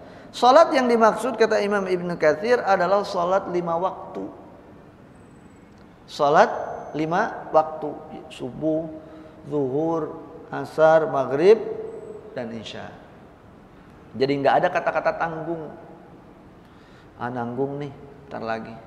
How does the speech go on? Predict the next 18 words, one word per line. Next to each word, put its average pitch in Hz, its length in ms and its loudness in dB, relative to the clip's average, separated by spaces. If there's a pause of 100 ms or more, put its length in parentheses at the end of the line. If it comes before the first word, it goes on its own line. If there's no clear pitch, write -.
(600)
Ah, 147 120 0
baru 139 200 0
juga 135 240 -2
azan, 120 640 -2
belum 143 280 2
qomat." 120 360 -6 (1400)
Ya 110 200 -8
kan? 147 40 -14 (440)
"Ah, 170 160 4
baru 160 240 6
qomat, 151 440 0 (280)
ya. 113 200 -8 (440)
Ntar, 147 520 2
apa 113 200 -6
namanya, 123 440 -6
masih 131 240 -6
keburu 120 560 -8
dapat, 147 320 0